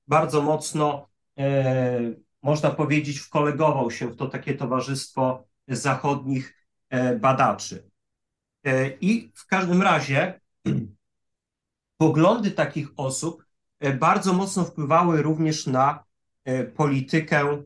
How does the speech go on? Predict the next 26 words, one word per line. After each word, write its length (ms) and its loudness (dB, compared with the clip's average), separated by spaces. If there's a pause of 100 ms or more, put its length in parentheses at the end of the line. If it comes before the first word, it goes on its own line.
(120)
Waszyngtonu. 840 -4 (1600)
I 100 0
to 180 6
naprawdę 520 2
dawało 400 2
się 180 -4
mocno 340 -2
odczuć. 540 -10 (300)
I 60 4
nie 120 6
oszukujmy 560 2
się, 240 -6 (260)
również 420 4
tego 220 -2
typu 280 -4
poglądy, 960 0 (320)
tego 240 4
typu 340 0
optyka 680 0 (120)
mocno 360 0
też 180 -6
wpływała 840 2 (340)
na 260 0
to, 420 -2 (420)
jak 440 0
Amerykanie 1080 0